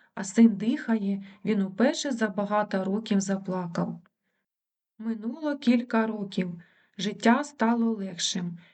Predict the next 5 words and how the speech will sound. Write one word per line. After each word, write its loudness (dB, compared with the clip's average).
Вони -4
освоїли 0
землю, 2
розширили -2
господарство, -2